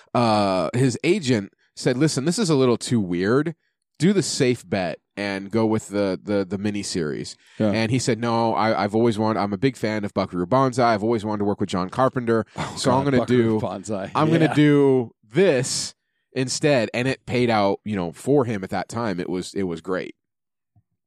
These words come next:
Speaker 2: Still is. Like I said, this thing holds up.
Speaker 1: Yeah,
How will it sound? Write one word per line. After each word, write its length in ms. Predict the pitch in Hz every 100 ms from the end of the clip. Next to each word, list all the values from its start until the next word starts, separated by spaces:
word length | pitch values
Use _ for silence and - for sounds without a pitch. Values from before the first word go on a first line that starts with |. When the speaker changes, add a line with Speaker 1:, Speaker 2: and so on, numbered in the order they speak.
| _ _ - -
Speaker 2:
Still 320 | - 143 110
is. 160 | 101
Like 140 | 113 131
I 40 |
said, 240 | 110 113 92
this 160 | 117
thing 180 | - 107
holds 340 | 92 - 113 104
up. 160 | 98 - _ _ _ _
Speaker 1:
Yeah, 340 | 175 240 175